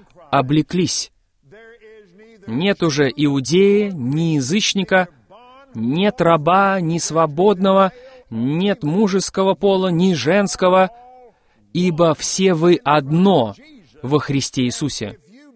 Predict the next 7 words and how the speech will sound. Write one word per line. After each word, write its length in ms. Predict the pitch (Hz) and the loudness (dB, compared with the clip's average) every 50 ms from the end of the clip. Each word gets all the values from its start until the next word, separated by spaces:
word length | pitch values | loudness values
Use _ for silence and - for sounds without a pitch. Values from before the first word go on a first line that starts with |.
| 196 156 240 269 - 254 233 _ | _ _ _ -20 -20 -20 _ _
Если 340 | - 214 240 220 - 214 214 | -2 0 0 2 2 2 2
же 180 | 190 190 214 202 | 2 4 2 2
вы 160 | 220 233 208 | 4 0 0
Христовы, 1040 | - - 180 180 170 - - - - - 269 294 262 185 170 180 214 254 269 233 233 233 - _ _ - 269 285 277 _ - | 0 0 0 2 2 2 0 -2 0 0 2 2 2 4 4 4 4 4 2 0 -4 -16 -20 _ _ -20 -20 -20 -20 _ 2
то 180 | 185 185 180 | 4 4 4
вы 320 | 170 160 185 226 233 226 190 | 4 4 2 2 4 2 2
семя 1040 | - - - - - 233 262 254 240 214 185 170 175 180 190 190 190 190 196 196 | 0 0 0 0 2 2 4 4 4 4 4 2 2 2 2 4 4 2 2 0